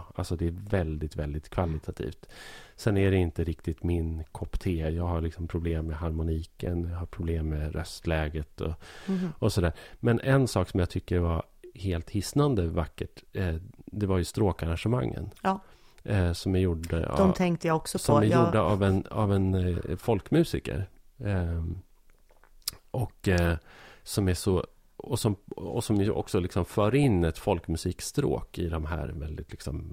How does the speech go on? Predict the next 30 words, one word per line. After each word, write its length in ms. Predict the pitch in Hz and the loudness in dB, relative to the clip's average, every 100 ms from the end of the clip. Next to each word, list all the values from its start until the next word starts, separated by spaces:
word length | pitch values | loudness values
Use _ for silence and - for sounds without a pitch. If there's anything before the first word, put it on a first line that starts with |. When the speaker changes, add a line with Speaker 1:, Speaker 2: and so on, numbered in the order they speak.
| 80 | -6
Speaker 1:
molliga, 520 | 85 82 73 76 65 58 | -4 -4 -4 -6 -6 -6
mörka 460 | 62 71 - 82 | -6 -6 -8 -6
låtarna, 440 | 82 80 - 65 - | -4 -6 -6 -10 -8
som 180 | - | -4
jag 100 | 82 | -4
tycker 200 | - - | -4 -6
var 80 | 85 | -6
jätteläckert. 680 | 82 80 104 113 - - - - - - | -6 -6 -4 -6 -8 -16 -16 -20 -20 -4
Speaker 2:
Mm. 180 | 202 196 - - - - - | 0 2 0 -12 -16 -16 2
Jag 140 | 202 | 4
gillar 240 | 196 190 185 | 6 6 4
också 220 | 170 185 | 2 0
verkligen 360 | 175 160 180 160 | 0 2 0 0
stråkarrangemangen. 840 | - 160 151 147 151 151 147 165 | 0 -4 -2 -4 -2 -2 -2 -2
Jag 80 | 180 | -4
fick 240 | - - | -4 -4
lite 340 | 175 160 - 170 | -2 -2 -2 -4
så 120 | 160 | -2
här 80 | 151 | -2
gåshud. 520 | 165 156 - 165 160 | -2 -2 -2 -2 0
Jag 80 | 165 | 0
gick, 400 | 165 - - - - | -2 -4 -6 -14 -2
jag 120 | - | 2
var 80 | 180 | 4
ute 280 | 196 - - | 4 2 -2
på 100 | - | 0
promenad 720 | - 185 175 190 170 - - | 2 4 6 6 6 2 0
en 120 | 160 | -2
sån 120 | 160 | 0
här 80 | 156 | 0